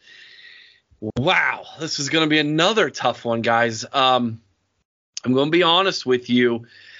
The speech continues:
I had not, I had seen The Express one time before. It was, like, a year ago. In fact, we had wa-, I'd watched it at the end of last summer after we had done our sixty-four bracket, and I'm like, "Okay, I gotta watch The Express."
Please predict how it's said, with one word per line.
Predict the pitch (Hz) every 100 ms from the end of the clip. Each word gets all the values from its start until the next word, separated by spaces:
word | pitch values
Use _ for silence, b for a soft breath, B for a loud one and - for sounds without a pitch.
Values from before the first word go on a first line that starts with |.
| B B _
I | 127 156
had | 202 196 180
not, | 131 131 139 156 170 - - _ _ _ _ _
I | 147
had | 156 -
seen | - 196
The | 226
Express | 220 - - 160 151 -
one | 131 143 170
time | 170 156
before. | 160 - 123 120
It |
was, | 113
like, | 117 117
a | 107
year | 113 123 135
ago. | 113 107 98 107 B B B 123
In |
fact, | 139 180 170
we | 165
had | 202 139
wa-, | 147 -
I'd | 147 143
watched | 180 226 -
it | 151
at | 135
the | 123
end | 143 165
of | 143
last | 135 131 -
summer | - 143 120 107 104 110 _ _ _ _ _
after | 131 139 - 135
we | 131 123
had | 120
done | 120 139
our | 135
sixty-four | 117 139 - 123 - 120
bracket, | 113 127 135 117 -
and | 120
I'm | 113 113
like, | 110 110
"Okay, | 139 - 117 107 -
I | 123
gotta | 139 147 123
watch | 120 117 -
The | 101
Express." | - - 95 95 -